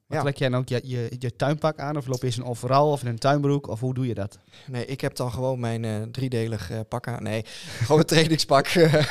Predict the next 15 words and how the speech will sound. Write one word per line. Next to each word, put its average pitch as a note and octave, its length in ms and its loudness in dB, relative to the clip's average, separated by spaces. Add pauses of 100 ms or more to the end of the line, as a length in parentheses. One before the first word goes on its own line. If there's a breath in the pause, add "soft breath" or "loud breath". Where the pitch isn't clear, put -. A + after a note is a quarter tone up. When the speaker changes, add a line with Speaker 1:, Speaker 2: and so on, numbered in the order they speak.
(140)
Speaker 1:
Gewoon D3+ 120 -6
wel - 100 -6
Speaker 2:
ik - 0 -
Speaker 1:
zo D3+ 140 6
Speaker 2:
het D#3 80 8
Speaker 1:
lekker C#3+ 180 2
Speaker 2:
makkelijkst. C#3+ 380 4
Speaker 1:
makkelijk D3 280 4
kloffie D3 420 2
en A#2+ 80 -4
dan, A2+ 240 -2
eh, A2+ 220 -2
gewoon A#2+ 180 -2
lekker A2+ 200 -6
gaan. G2+ 280 -4